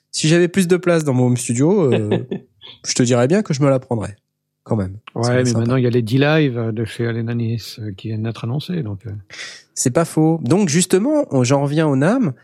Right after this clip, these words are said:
Speaker 1: Toutes ces annonces de, de grosses consoles, euh, vingt-quatre, trente-deux voix, euh,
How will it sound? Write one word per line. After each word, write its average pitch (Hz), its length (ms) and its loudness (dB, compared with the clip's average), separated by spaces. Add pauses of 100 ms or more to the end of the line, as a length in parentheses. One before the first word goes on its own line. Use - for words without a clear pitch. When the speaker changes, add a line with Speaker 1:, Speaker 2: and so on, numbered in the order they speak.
(380)
Speaker 1:
Toutes 254 180 0
ces 180 280 2
annonces 165 680 0
de, 113 440 0
de 113 120 -2
grosses 107 360 -2
consoles, 123 600 0
euh, 101 200 -2
vingt-quatre, 107 680 -2
trente-deux 110 420 -2
voix, 107 560 -2
euh, 95 160 -8